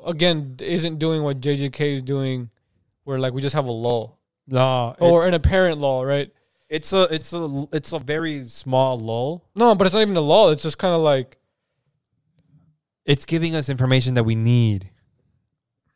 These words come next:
Speaker 2: as opposed to information that, information that we need that's gonna help us in the future, as opposed where it's like, okay, we, for J J K, we added, like you said, we added the rule.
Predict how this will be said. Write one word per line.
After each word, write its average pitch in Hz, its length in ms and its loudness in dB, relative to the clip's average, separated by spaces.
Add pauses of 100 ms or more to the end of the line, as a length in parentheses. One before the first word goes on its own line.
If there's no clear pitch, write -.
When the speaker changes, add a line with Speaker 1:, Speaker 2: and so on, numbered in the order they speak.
(240)
Speaker 2:
as 123 200 4
opposed 127 420 4
to 123 180 2
information 120 720 0
that, 113 200 2 (240)
information 165 360 0
that 156 100 -4
we 131 100 -4
need 135 260 -6
that's 123 120 -8
gonna 123 180 -2
help 123 220 2
us 135 160 2
in 123 60 -2
the 104 60 -4
future, 175 460 2 (500)
as 127 160 2
opposed 131 340 4
where 127 100 2
it's 120 120 0
like, 117 140 2
okay, 123 240 2
we, 127 420 -6
for 123 160 0
J 123 220 4
J 117 40 0
K, 127 180 2
we 120 160 2
added, 131 280 2
like 123 120 -4
you 127 80 -4
said, 113 260 2 (360)
we 127 140 4
added 143 220 2
the 127 60 -2
rule. 127 560 2